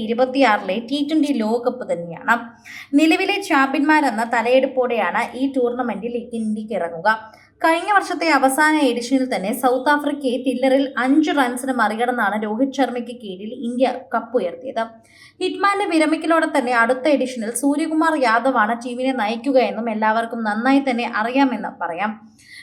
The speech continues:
രോഹിതിനെ കൂടാതെ ഇതിഹാസ താരം വിരാട് കോഹ്ലി, സൂപ്പർ ഓൾറൗണ്ടറായി തന്നെ രവീന്ദ്ര ജഡേജ എന്നിവരുണ്ടായിട്ടും അടുത്ത എഡിഷനിൽ പോലും തന്നെ ടീമിനോടൊപ്പം കാണില്ല.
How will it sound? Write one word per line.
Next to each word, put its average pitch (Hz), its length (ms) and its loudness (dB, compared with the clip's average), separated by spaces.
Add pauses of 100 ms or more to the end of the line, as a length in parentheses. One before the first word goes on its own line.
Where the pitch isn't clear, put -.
രോഹിതിനെ 392 500 2
കൂടാതെ 339 540 2
ഇതിഹാസ 294 480 2
താരം 254 340 2
വിരാട് 262 400 4
കോഹ്ലി, 214 300 2
സൂപ്പർ 311 480 2 (120)
ഓൾറൗണ്ടറായി 262 920 4
തന്നെ 208 220 -6
രവീന്ദ്ര 277 440 2
ജഡേജ 208 440 -4 (200)
എന്നിവരുണ്ടായിട്ടും 254 1120 2 (360)
അടുത്ത 302 360 2 (140)
എഡിഷനിൽ 294 600 4
പോലും 269 360 4
തന്നെ 208 300 -2 (340)
ടീമിനോടൊപ്പം 330 800 2
കാണില്ല. 180 420 -2